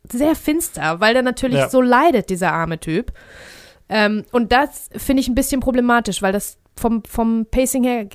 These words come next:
Speaker 1: das geht nicht so gut zusammen, finde
Speaker 2: Nee,
Speaker 1: ich.
Speaker 2: da hast du absolut recht. Genau, das war auch ein, was, was mich so ein bisschen, ja, nicht rausgezogen, aber was mich sehr überrascht hat, dass es so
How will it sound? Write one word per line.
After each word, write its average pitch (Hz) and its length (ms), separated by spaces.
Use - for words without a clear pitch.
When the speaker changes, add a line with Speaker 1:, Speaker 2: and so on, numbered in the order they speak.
Speaker 1:
das 233 180
geht 269 180
nicht 294 140
so 285 100
gut 262 140
zusammen, 175 360
finde 143 240
Speaker 2:
Nee, 147 160
Speaker 1:
ich. 151 60
Speaker 2:
da 156 160
hast 151 180
du - 60
absolut 131 320
recht. 120 140
Genau, 131 120
das 127 140
war 135 80
auch 151 140
ein, 151 460
was, 139 200
was 131 120
mich 156 120
so 165 100
ein 160 60
bisschen, 165 360
ja, 113 60
nicht 113 180
rausgezogen, 160 540
aber 131 120
was 131 120
mich 127 140
sehr 127 200
überrascht 151 520
hat, 208 320
dass 143 220
es 151 140
so 156 280